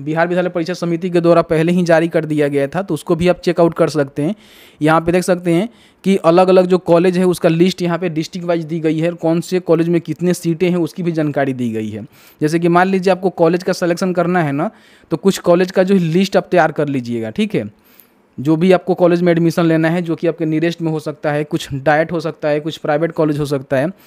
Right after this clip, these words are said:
जिसमें आप देखेंगे ब्रैकेट में डाइट लगा हुआ है ना, ये आपका सरकारी कॉलेज है। और बाकी जिसमें डाइट नहीं लगा हुआ है, किसी अलग नाम से है, तो ये आपका प्राइवेट कॉलेज है, ठीक है। तो कम से कम जो है देख लीजिएगा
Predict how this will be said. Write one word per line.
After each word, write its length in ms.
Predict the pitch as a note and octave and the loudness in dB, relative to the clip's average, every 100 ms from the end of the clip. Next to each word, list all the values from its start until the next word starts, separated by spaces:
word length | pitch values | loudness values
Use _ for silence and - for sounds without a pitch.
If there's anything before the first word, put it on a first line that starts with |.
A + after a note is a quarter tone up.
| - _ D3+ | -20 _ -4
जिसमें 220 | D3+ G3 | 2 4
आप 60 | |
देखेंगे 400 | F#3 F#3 G3 G3+ | 4 4 4 4
ब्रैकेट 340 | F3 E3+ E3+ F#3 | 4 4 2 0
में 160 | F#3 | 2
डाइट 320 | E3+ E3 F3 F3 | 4 4 2 2
लगा 200 | E3 E3+ | 4 4
हुआ 260 | E3 C#3+ | 4 2
है 60 | C#3+ | 2
ना, 100 | G3 | 2
ये 160 | F3 | 2
आपका 220 | E3+ - E3 | 2 2 -2
सरकारी 420 | D#3 D3 C#3+ C#3+ | -2 -2 -2 -2
कॉलेज 360 | C3+ A#2 A2 | -4 -6 -6
है। 140 | G#2+ G#2+ - - - | -10 -12 -16 -14 -6
और 80 | C#3 | 2
बाकी 260 | D3+ F#3+ | 2 2
जिसमें 280 | F3+ F3 F3 | -2 0 4
डाइट 260 | E3 F3 F3+ | 4 4 2
नहीं 160 | F3 | 2
लगा 220 | F3 D#3+ D#3 | 4 4 4
हुआ 280 | D3+ C#3+ | 4 4
है, 120 | D#3+ - - _ - | 2 0 -12 _ -6
किसी 200 | D3+ E3 | -2 2
अलग 260 | C#3+ E3 E3 | 4 4 4
नाम 240 | D#3+ E3 | 2 2
से 160 | - D#3+ | 2 0
है, 100 | A#3 | 0
तो 140 | F#3 | 2
ये 60 | E3+ | 2
आपका 200 | - F#3+ | 2 0
प्राइवेट 420 | D#3 D3 D3 C#3+ | 2 2 2 0
कॉलेज 320 | B2 G#2+ G#2+ | -2 -4 -4
है, 100 | A#2 | -4
ठीक 220 | G3+ A3 | -4 -2
है। 140 | A2+ - _ _ _ | -4 -6 _ _ _
तो 160 | F#3 G3 | 4 4
कम 240 | - F3 | 2 -2
से 140 | F3 G3 | 0 0
कम 200 | G3 F#3 | 2 2
जो 120 | F#3+ | 4
है 200 | A#3+ C4+ _ _ - - | 2 0 _ _ -20 -6
देख 180 | D#3+ F3+ | -2 -2
लीजिएगा 480 | F#3 F#3 F3 F#3 | -2 -2 -2 -2